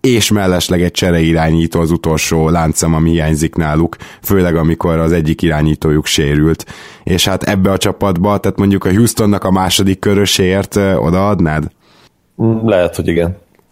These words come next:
Speaker 1: Mert azért az a Houston második körös, az tényleg ötvenötödik választás, tehát az még olyan, mintha nem is kaptatok volna semmit.
Speaker 2: Na,
Speaker 1: Úgyhogy
Speaker 2: most így végig gondolom, nyilván, tehát simán odaadnám, no, semmiért is, tehát rossz szerződést is visszavennék, de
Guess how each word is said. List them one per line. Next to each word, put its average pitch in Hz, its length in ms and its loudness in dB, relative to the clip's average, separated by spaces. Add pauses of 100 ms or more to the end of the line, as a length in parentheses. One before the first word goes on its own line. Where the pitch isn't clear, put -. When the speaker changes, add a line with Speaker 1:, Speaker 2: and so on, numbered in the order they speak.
(380)
Speaker 1:
Mert 92 180 0
azért 101 180 2
az 101 120 2
a 104 40 2
Houston 110 340 2
második 101 420 0
körös, 95 320 0
az 95 80 0
tényleg 85 300 0
ötvenötödik 82 680 0
választás, 82 640 -2
tehát - 180 -14
az 82 120 0
még 85 180 0 (480)
olyan, 87 220 0
mintha 85 220 0
nem 85 140 2
is - 260 -4
kaptatok 82 460 -4
volna 85 180 0
semmit. 90 560 -2 (540)
Speaker 2:
Na, 127 180 0
Speaker 1:
Úgyhogy 95 240 2
Speaker 2:
most - 280 -2
így 135 100 -6
végig 135 220 4
gondolom, 127 260 0
nyilván, 120 300 2
tehát - 160 -8
simán 92 400 0
odaadnám, 90 560 0 (480)
no, 98 340 -2
semmiért 87 520 -2
is, 85 160 -4
tehát 85 300 -2
rossz 92 240 -2
szerződést 92 500 0
is - 160 -2
visszavennék, 107 600 2
de 95 120 0